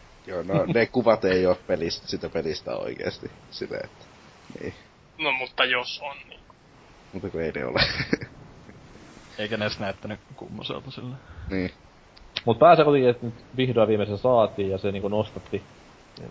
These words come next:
Speaker 4: palaa kurkkuun ja fiilistä kattoo, et se on
Speaker 1: Siis Hasuki
Speaker 4: aina
Speaker 1: oli
Speaker 4: hieno.
Speaker 1: varmasti iloinen, että ole iloinen Hasukin puolesta, että se saa tunkettaa sataa sen ihan turhaan. <laughs>
Speaker 2: Täällä pe-, te-, sen verran voi, kaikki kymppitonnin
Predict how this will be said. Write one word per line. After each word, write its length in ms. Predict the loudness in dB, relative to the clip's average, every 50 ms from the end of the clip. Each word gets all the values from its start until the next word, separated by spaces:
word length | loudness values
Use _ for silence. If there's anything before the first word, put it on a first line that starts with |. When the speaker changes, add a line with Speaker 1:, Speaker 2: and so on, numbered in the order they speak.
| -18 -20 -20 -20 -20 2 6
Speaker 4:
palaa 300 | 6 8 8 8 8 6
kurkkuun 560 | 4 2 0 0 0 -2 -4 -2 0 2 2
ja 60 | 2
fiilistä 400 | 0 0 -2 -2 -2 -2 -4 -4
kattoo, 520 | -2 0 -2 -2 -2 -10 -8 -4 -2 -2 -2
et 100 | -4 -8
se 100 | -10 -10
on 80 | -10 -10 -12 -12
Speaker 1:
Siis 240 | -12 -10 -12 -12 -8
Hasuki 300 | 0 2 2 6 8 8 8
Speaker 4:
aina 80 | 8 8 8
Speaker 1:
oli 40 | 10 10
Speaker 4:
hieno. 80 | 10
Speaker 1:
varmasti 400 | 8 8 6 2 0 0 0 2
iloinen, 320 | 4 4 4 4 4 2 -2
että 180 | -4 -4 -2
ole 160 | 0 2 2
iloinen 280 | 2 2 2 2 0 -2 -4 -6 -6
Hasukin 360 | -4 -4 -4 -4 -4 -4 -4
puolesta, 340 | 0 2 2 4 2 2 -2
että 100 | -8 -8
se 60 | -2
saa 100 | -2 -2
tunkettaa 540 | 0 2 0 0 0 0 -2 -2 2 2 2
sataa 380 | 4 4 2 4 4 4 4 4
sen 120 | 2 -2
ihan 180 | -4 -6 -8 -4 -2
turhaan. 380 | -2 -2 -2 -2 -8 -10 -10 -12 -16 -20 -20 -20 -20 -20 -20 -20 -20 -20 -16 -6 -6
<laughs> 1040 | -6 -6 -6 -12 -6 -4 -2 0 0 0 -2 -2 -2 -4 -4 -4 -8 -8 -6 -8 -8 -8 -8 -16 -20 -16 -16 -16 -14 -14 -18 -20 -16 -18 -18 -18 -18 -14 -14 -14 -14 -14 -20 -20 -20 -10 4
Speaker 2:
Täällä 180 | 6 6 6 6
pe-, 240 | 4 -2 -8 -12 -4 -2
te-, 160 | -2 -2 0
sen 220 | 0 0 2 2
verran 200 | 2 0 0 0
voi, 280 | -2 -4 -4 -4 -8 -10 2
kaikki 420 | 6 6 8 8 6 2 -6 -12 -12
kymppitonnin 960 | -10 -8 -8 -8 -8 -10 -12 -12 -6 -2 -2 -2 -2 -4 -6 -8 -8 -10